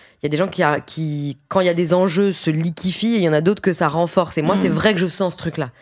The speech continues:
Speaker 1: De, ah ouais, euh, vous, vous m'aimez pas, vous voulez pas rigoler, bah allez, on va y aller, quoi. J'ai un truc un peu sportif avec ça.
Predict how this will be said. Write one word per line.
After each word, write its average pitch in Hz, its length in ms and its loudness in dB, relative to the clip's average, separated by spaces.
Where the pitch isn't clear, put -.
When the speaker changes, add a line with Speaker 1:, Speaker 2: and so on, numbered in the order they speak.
Speaker 1:
De, 185 300 2
ah 185 240 4
ouais, 175 240 2
euh, 123 420 -2
vous, 120 640 -10
vous 117 220 -12
m'aimez 127 220 -4
pas, 180 180 2
vous 170 80 0
voulez 147 140 0
pas 135 120 0
rigoler, 143 380 -2
bah 151 120 2
allez, 147 220 -2
on 151 120 -4
va 147 120 2
y 147 80 0
aller, 165 200 0
quoi. 131 240 0
J'ai 123 120 -6
un 123 80 -4
truc - 220 -12
un 143 80 0
peu 143 120 -4
sportif 165 460 -4
avec 139 140 -4
ça. 202 180 -4